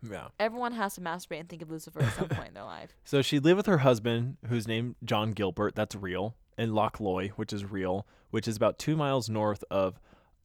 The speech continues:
Speaker 1: um, Alderaan.
Speaker 2: Oh my God, from Star
Speaker 1: No,
Speaker 2: Wars?
Speaker 1: no, not Alderaan.
Speaker 2: <laughs> Okay.
Speaker 1: Aldurin.
Speaker 2: Oh.
Speaker 1: O-, Older-, okay, Old Urin. I think, so I looked up on Wik-, or on, <laughs> uh, on YouTube.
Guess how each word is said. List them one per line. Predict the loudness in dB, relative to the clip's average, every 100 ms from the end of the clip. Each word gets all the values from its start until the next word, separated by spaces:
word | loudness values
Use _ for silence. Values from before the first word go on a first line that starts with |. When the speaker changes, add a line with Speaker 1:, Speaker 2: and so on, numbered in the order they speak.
| _ _ -6
Speaker 1:
um, | -4 -2 -4 2
Alderaan. | 4 4 2 0 0 -6 -12 -18 _ _ _ _ _ 2
Speaker 2:
Oh | 4
my | 4
God, | 6 4
from | 4
Star | 4 8 8
Speaker 1:
No, | 6
Speaker 2:
Wars? | 4 4
Speaker 1:
no, | 6 6
not | 8 6
Alderaan. | 10 8 10 6 4 2 -4
Speaker 2:
<laughs> | 4
Okay. | 6 6 8 6
Speaker 1:
Aldurin. | 10 10 10 8 8 6 -2 -10 -16 _ _
Speaker 2:
Oh. | 2 4 4 6 6
Speaker 1:
O-, | 10
Older-, | 10 10 6 6 4
okay, | 2 4 2 4
Old | 6 6 6 4
Urin. | 4 4 2 -4 -4
I |
think, | 0 0 2
so | 4 4 6
I | 6
looked | 8 6 8
up | 8
on | 6 6
Wik-, | 6 4 2
or | 0 2 4
on, | 4 2 0 -6 -8
<laughs> | 2
uh, | 4 4 4
on | 0 0
YouTube. | -2 -2 2 4 4